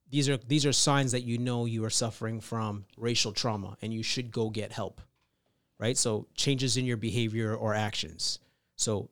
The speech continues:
inc-, uh, increase or decrease in your activity level, uh, short temper, nonstop talking, fidgeting, changes in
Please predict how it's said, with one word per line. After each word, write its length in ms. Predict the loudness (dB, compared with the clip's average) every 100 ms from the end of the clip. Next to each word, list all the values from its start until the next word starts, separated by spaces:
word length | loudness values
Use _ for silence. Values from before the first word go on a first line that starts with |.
| _
inc-, 360 | -4 -4 -6 -10 -6
uh, 160 | -4 0
increase 420 | 4 4 4 4 4
or 80 |
decrease 420 | 2 2 2 0 0
in 60 |
your 120 | 2
activity 420 | 0 0 -2 0 -2
level, 320 | -6 -8 -14 -20 -20 _ _ _ _
uh, 100 | -6
short 320 | 2 4 4 2
temper, 400 | -2 -2 -6 -12 _ _ _ _ _ -2
nonstop 440 | 2 4 4 4
talking, 320 | 2 0 -2 -14 _
fidgeting, 460 | -2 -2 -2 -6
changes 460 | -2 0 2 2 0
in 240 | 0 -4